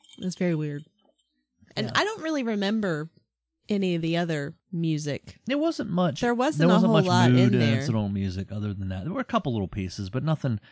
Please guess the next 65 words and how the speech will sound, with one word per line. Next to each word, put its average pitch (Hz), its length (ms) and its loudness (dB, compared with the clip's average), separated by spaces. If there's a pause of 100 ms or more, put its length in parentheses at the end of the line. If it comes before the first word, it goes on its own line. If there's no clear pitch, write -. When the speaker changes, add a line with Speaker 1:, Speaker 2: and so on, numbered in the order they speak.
(420)
Speaker 2:
that 151 380 2
took 135 240 0
you 120 180 2
out 127 180 2
of 113 120 2
it 104 80 0
and 107 80 -4
made 104 180 -2
you 98 80 -6
forget 98 240 -4
the 101 120 -6
other 98 120 -6
stuff. - 400 -8
Speaker 1:
Yeah. 170 340 -6 (120)
I 131 200 0
Speaker 2:
Um, 262 60 0
Speaker 1:
mean, 285 140 2
it 427 100 -2
doesn't 415 280 0
play 214 240 6
throughout 190 260 2
the 147 120 -2
whole 208 220 4
Speaker 2:
No, 233 160 4
no, 143 60 6
Speaker 1:
thing. - 340 4
Speaker 2:
no, - 60 0
Speaker 1:
It's - 140 -2
Speaker 2:
no, - 40 -4
Speaker 1:
just 214 220 -2
a 214 60 2
Speaker 2:
no. 104 300 -10
Speaker 1:
few 240 200 0
times, 160 480 -2
the 175 60 -2
Speaker 2:
But 170 60 0
when 190 80 2
Speaker 1:
beginning, 262 240 4
Speaker 2:
it, - 20 0
Speaker 1:
the 214 160 2
end, 190 180 2
and 175 100 2
a 170 40 2
Speaker 2:
yeah. 107 180 2
Speaker 1:
couple 196 240 0
places 170 420 -4
in 156 100 -4
the 156 80 -2
middle. 151 300 -6 (140)
Speaker 2:
But 135 140 2
I 170 40 4
think 160 300 0
after 139 580 2 (100)
the 117 120 -2
beginning, 113 420 2
after 180 220 4
the 131 80 4
first 131 260 2
act, 101 320 -6
it 131 120 -2
shouldn't 113 240 0
have 104 80 -2
played 104 200 2
at 90 80 -4
all. 95 320 -8